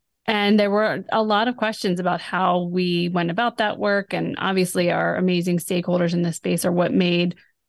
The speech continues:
the work possible. And we're not gonna see that in every state, right? The level of engagement in California is so high.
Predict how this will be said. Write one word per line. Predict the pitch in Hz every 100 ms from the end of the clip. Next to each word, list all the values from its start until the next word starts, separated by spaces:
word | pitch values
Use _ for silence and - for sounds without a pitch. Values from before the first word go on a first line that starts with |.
| _
the | 214
work | 190 190 175 175 -
possible. | 202 185 190 170 160 185
And | 143 190 185 185
we're |
not | 180 175
gonna | 185 175
see | - 220
that | 185 160 -
in | 185 175
every | 175 170 165 170 175 _ _ _
state, | - - 175 151 -
right? | 185 180 185
The | 196
level | 185 185 180
of | 180
engagement | 180 175 175 180
in | 175
California | 170 180 170 185 175 175 -
is | 180
so | - 185 165
high. | - 175 170 175 190